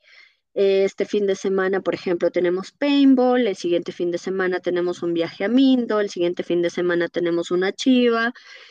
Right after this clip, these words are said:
y el siguiente fin de semana tenemos go-karts". Entonces, tú vas a poder elegir a cuál de esos quieres asistir y listo. Lo que queda como una constante por la cantidad de gente que quiere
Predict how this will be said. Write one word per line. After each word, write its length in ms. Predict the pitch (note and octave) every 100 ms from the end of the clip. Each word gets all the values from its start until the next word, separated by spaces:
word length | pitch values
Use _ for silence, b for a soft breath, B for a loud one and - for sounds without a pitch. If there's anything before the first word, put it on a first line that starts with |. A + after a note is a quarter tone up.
| B
y 80 | A3
el 120 | G#3
siguiente 420 | G#3+ G#3 A3 G#3+
fin 200 | A3 G3+ G#3
de 80 |
semana 400 | G#3 F#3+ F#3 G3
tenemos 640 | G3 F#3 F3+ F3+ F#3 F3+ -
go-karts". 720 | F#3+ F3+ E3+ D3+ _ _ _ _ - _ _ _ _ _ _ -
Entonces, 480 | G#3 G#3+ A#3 A#3+ _ -
tú 140 | A3
vas 160 | A3 A#3+
a 40 |
poder 280 | A#3+ A3 A3
elegir 460 | A3+ A3+ - C4+ C#4+ -
a 100 | G3+
cuál 340 | - A#3+ B3+
de 180 | A#3+ G#3
esos 260 | G#3 G#3 -
quieres 320 | G3 F#3+ G3
asistir 540 | G3+ C4 - E4+ E4+ - _ _ _ -
y 100 | F#3+
listo. 420 | E3+ E3 - - b b b b
Lo 160 | A#3
que 120 | - A#3+
queda 240 | C#4 F#4
como 200 | C#4+ C4
una 160 | D4+ F4
constante 640 | G#4+ G4 - G#3+ C#4+ C#4+
por 140 | G3+
la 120 | F#3 F3+
cantidad 500 | F3+ F#3 F#3 G#3 B3
de 140 | C#4
gente 760 | - - - B3+ C4 E4 A3+ G3
que 160 | E3
quiere 380 | - F#3+ G#3+